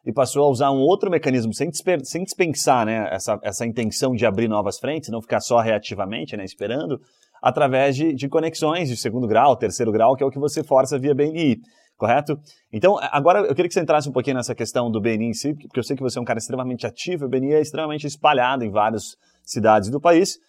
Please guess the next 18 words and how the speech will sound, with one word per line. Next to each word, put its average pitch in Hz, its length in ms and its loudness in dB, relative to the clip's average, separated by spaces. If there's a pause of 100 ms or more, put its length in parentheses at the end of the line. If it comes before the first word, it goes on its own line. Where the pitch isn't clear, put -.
(120)
então - 140 -6
muita 151 300 4
gente 127 260 -4
que - 80 -10
tá 110 140 2
nos 110 120 -2
ouvindo 107 280 -2
certamente 147 560 0
pode 151 180 0
tá 151 80 0
se 147 100 -12
perguntando, 143 520 2
né? 107 100 -4
"Puxa, 165 220 -2
Rodolfo, 123 400 0 (320)
vale 151 280 4
a 127 60 2
pena? 151 420 -4